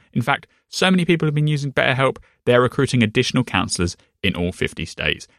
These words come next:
Again, that's BetterHelp, spelt B E T T E R H E L P dot com slash mac happy hour, betterhelp dot com slash mac happy hour. Thanks to BetterHelp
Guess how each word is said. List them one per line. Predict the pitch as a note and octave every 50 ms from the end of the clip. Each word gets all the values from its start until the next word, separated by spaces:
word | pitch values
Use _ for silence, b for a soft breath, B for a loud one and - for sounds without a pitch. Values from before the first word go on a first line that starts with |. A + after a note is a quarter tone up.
| _ _
Again, | B2 A#2 - A#2+ A2+ G#2
that's | F2+ - G#2 -
BetterHelp, | - C#3+ D3 - C#3+ - A#2 F#2+ F2+ - - - -
spelt | - - - G#2+ F#2+ E2+ - - - _
B | D3 D#3+
E | E3 F3 F3+ D#3+
T | - - G2 F2+ E2 E2 - _ _ _ _
T | - G3 F#3 D#3+ D3+ C3
E |
R | F2 F2+ F2+ F2 F2 - _ _ _ -
H | - F#3+ G3+ - -
E | G2+ F#2+ F#2 - -
L | D3 E3+ E3
P | - C#3 G#2 G2 G2
dot | A2+ C#3 - -
com | - A#2 G#2+ G#2+
slash | A2 - - F#2 - -
mac | G#2+ A#2 A#2 - -
happy | - F#2 - - F2
hour, | E2 E2 E2 F2 F2 - _ _ _ _ -
betterhelp | D#3+ E3+ - - - G2+ G2+ - - -
dot | - C3 -
com | - - G2 F2 F2+ F2
slash | - - - C2 -
mac | - G2 - - -
happy | E2 E2 - - E2+
hour. | E2 E2 E2 E2+ E2+ B B B B B B B _ _
Thanks | D3 C#3+ A#2+
to | - G#2+
BetterHelp | F#2 F#2 F2 - - F2+ E2 E2 D#2+ -